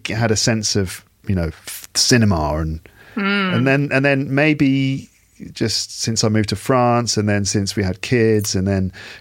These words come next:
Speaker 1: covid
Speaker 2: Yeah.
Speaker 1: and then just as you get older, I just get less and less of a sense, and maybe because of everything going online as well, I get less and less of a sense of, like, what, what the landscape of cinema is these days.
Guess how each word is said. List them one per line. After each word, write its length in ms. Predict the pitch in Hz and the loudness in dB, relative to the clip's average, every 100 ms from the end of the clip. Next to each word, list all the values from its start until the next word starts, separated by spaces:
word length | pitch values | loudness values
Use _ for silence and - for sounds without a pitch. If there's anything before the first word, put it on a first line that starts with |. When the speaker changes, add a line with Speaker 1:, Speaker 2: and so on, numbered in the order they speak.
| - | -2
Speaker 1:
covid 680 | 123 113 110 110 107 104 101 | 0 2 2 2 2 2 0
Speaker 2:
Yeah. 60 | |
Speaker 1:
and 80 | 98 | 0
then 80 | 98 | 0
just 160 | 101 104 | -2 -2
as 140 | 98 | -2
you 60 | 101 | 0
get 180 | 104 - | 0 2
older, 400 | 107 107 104 95 - - - - | 2 2 0 0 -6 -16 -6 -2
I 80 | |
just 300 | 110 110 - - _ | 0 0 -2 -10 _
get 260 | 127 110 104 | 0 0 -2
less 360 | 120 123 113 | 0 0 0
and 120 | 117 | 0
less 220 | 113 107 104 | 0 0 -2
of 80 | 104 | -2
a 40 | |
sense, 400 | - 110 107 - | 0 0 0 -2
and 180 | 147 156 | 0 2
maybe 240 | 185 165 | 2 0
because 280 | 139 - 143 | -2 0 0
of 80 | 147 | 2
everything 320 | 135 131 123 | 0 0 0
going 220 | 117 117 107 | 0 2 2
online 440 | 104 107 107 101 | 4 4 2 2
as 100 | 98 | 2
well, 260 | 104 101 98 - - 107 | 2 2 -2 -12 -10 -2
I 60 | |
get 180 | 104 101 | 0 0
less 180 | 107 107 | -2 0
and 80 | 107 | -2
less 160 | 101 | -2
of 80 | 95 | -2
a 40 | 95 | -2
sense 340 | 113 101 - | -2 -2 -4
of, 120 | 95 | -2
like, 240 | 95 90 - - _ | 0 -2 -6 -20 _
what, 200 | 117 127 - | -2 -2 -2
what 460 | 87 120 - 117 123 | -4 -4 -2 -2 0
the 60 | 113 | 0
landscape 480 | 120 113 - 107 98 | 0 0 0 -2 -2
of 80 | |
cinema 400 | - 120 113 95 90 | -2 0 0 0 0
is 220 | 90 - | -2 -4
these 260 | 92 82 | -4 -2
days. 320 | - 87 82 | -2 -2 -4